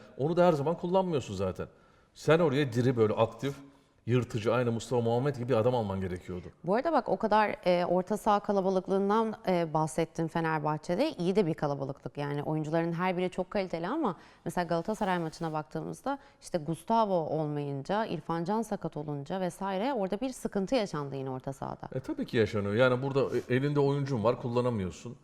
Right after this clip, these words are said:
Speaker 1: Veya kullandığında da hangisini kullanacaksın? Bunlar ciddi Ee, stratejiler. Burada, e, Erol Hoca'ya çok büyük iş düşüyor. Ha, şimdi herkes diyor ki, "Ya tek suçlu Erol Hoca mı?" E, orada Emre var,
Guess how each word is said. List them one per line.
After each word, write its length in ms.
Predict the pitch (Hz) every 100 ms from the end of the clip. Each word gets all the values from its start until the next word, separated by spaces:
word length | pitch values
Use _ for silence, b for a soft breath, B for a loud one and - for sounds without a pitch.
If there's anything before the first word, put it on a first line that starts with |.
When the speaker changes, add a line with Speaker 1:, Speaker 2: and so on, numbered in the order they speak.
| b b b
Speaker 1:
Veya 220 | 107 117 117
kullandığında 600 | 120 123 127 131 147 147
da 100 | 131
hangisini 380 | 147 127 131 117
kullanacaksın? 760 | 110 98 95 92 85 151 135
Bunlar 280 | 156 139 135 - 113
ciddi 420 | 113 - 151 143 147 B B -
Ee, 340 | 107 110 110 107
stratejiler. 640 | - 127 123 120 117 98
Burada, 160 | 117 127
e, 440 | 117 107 104 98
Erol 140 | 110 123
Hoca'ya 180 | 113 110
çok 220 | 120 -
büyük 140 | 110
iş 180 | 101 -
düşüyor. 260 | - - 98
Ha, 260 | 139 120 -
şimdi 240 | - 135 135
herkes 340 | 135 139 127
diyor 160 | 151 143
ki, 80 | 101
"Ya 100 | 95
tek 180 | 143
suçlu 320 | - 107 - 123
Erol 180 | 113
Hoca 200 | 104 87
mı?" 60 | 82 - b b b b b
E, 80 | 98
orada 260 | 92 95 107
Emre 240 | 107 113
var, 220 | 127 120